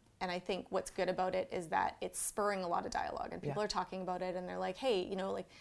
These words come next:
Speaker 1: this is great, and this is where it's benefiting us, and maybe this, this is taking us down a road we don't wanna go down, and we should talk about it."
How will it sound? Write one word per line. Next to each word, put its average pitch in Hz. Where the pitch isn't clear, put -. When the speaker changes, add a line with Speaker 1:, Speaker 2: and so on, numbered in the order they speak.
Speaker 1:
this 262
is 262
great, 185
and 190
this 190
is 185
where 185
it's 180
benefiting 185
us, 202
and 196
maybe 214
this, 202
this 208
is 208
taking 202
us 190
down 180
a 175
road 180
we 175
don't 170
wanna 170
go 175
down, 170
and 170
we 170
should 170
talk -
about -
it." -